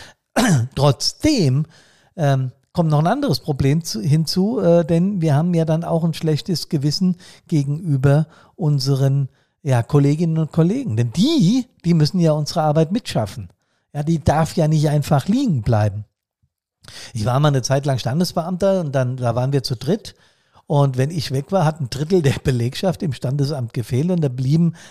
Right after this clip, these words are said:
einige Beurkundungen liegen, die dann entweder von meinen Kolleginnen und Kollegen oder auch von mir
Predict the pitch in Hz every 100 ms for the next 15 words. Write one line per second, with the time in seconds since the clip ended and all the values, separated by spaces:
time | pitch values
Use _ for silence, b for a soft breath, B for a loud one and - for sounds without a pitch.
0 | B 117 123 135 143 156 127 156 175 147
1 | - 147 139 123 117 113 107 123 156 170
2 | 185 185 B B 156 139 117 143 180 B
3 | B 151 131 135 139 131 139 120 123 131
4 | 123 123 113 123 139 143 127 120 123 110
5 | 117 165 170 - 202 247 240 165 - 131
6 | 120 123 139